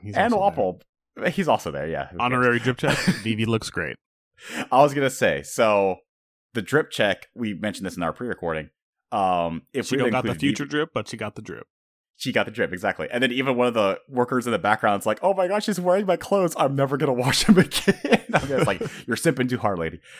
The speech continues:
Speaker 2: Um,
Speaker 1: Can't blame her.
Speaker 2: I can't blame her either. I was gonna say, if we're gonna include Vivi in the drip check,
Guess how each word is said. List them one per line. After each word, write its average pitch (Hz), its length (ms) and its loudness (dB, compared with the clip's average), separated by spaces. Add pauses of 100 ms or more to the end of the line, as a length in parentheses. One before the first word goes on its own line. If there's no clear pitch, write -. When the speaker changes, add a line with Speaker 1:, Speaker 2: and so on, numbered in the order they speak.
(260)
Speaker 2:
Um, 98 500 2 (360)
Speaker 1:
Can't 120 200 -6
blame 123 180 -6
her. 117 160 -8 (460)
Speaker 2:
I 120 80 4
can't 101 280 -2
blame 95 180 0
her 92 140 -4
either. 87 220 -4 (480)
I 123 120 6
was 131 120 2
gonna 110 180 -2
say, 101 600 0 (360)
if 123 200 -4
we're 123 100 -2
gonna 123 140 -2
include 98 300 -6
Vivi 107 200 -4
in 104 60 -8
the 90 80 -4
drip 101 220 -4
check, 147 240 -4